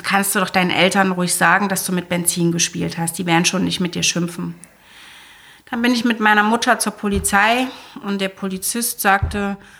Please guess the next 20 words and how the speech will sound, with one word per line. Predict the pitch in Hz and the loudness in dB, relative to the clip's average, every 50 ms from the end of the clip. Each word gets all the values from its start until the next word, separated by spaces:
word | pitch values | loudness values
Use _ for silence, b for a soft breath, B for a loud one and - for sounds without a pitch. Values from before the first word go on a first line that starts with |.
| b b b b _ | b b b b _
„Nee, | - 180 185 190 196 190 185 180 175 | -2 2 4 6 6 6 6 6 4
Mädel, | 170 170 160 160 156 - - - | 4 2 0 0 -4 -6 -4 -2
also | 165 170 170 170 170 | -2 -2 -2 -4 -8
sowas | 170 - - - - - 240 294 330 349 339 294 254 254 254 - - | -8 -8 -6 -4 0 2 4 6 6 6 6 4 2 2 0 -4 -4
gibt's | - 233 214 - - - - | -2 -2 -2 -2 -4 -6 -2
bei | - - 190 185 185 - | 0 0 2 2 0 0
uns | 208 202 196 190 180 - - | 0 0 2 0 0 -2 -4
nicht. | 165 156 147 143 - - | -6 -6 -4 -6 -8 -8
Wir | - 165 156 | -6 -4 -2
haben | 170 190 202 | -2 -2 0
doch | 196 190 - | -2 -2 -2
hier | - 196 185 | -2 -4 -4
keinen | 180 - - 196 185 180 180 | -4 -2 0 0 2 2 2
Rassismus. | 165 165 160 - - 226 262 277 - - 285 277 247 220 190 - - B B B B B B - | 0 -2 -2 0 0 2 2 2 4 6 6 6 6 4 2 0 -4 B B B B B B -4
Dich | 190 180 - | -2 0 0
hat | 196 208 - | 0 0 0
doch | 214 190 - - | 0 -2 -2 -4
keiner | - - 208 202 196 185 180 - | -2 0 2 4 4 2 2 2
anzünden | 214 240 277 302 294 - - 285 262 262 254 262 - 233 220 208 | 4 6 6 4 4 4 4 4 4 4 4 2 -2 -2 2 4
wollen.“ | 214 208 208 202 196 185 175 170 165 165 | 6 6 6 6 4 2 0 -2 -4 -4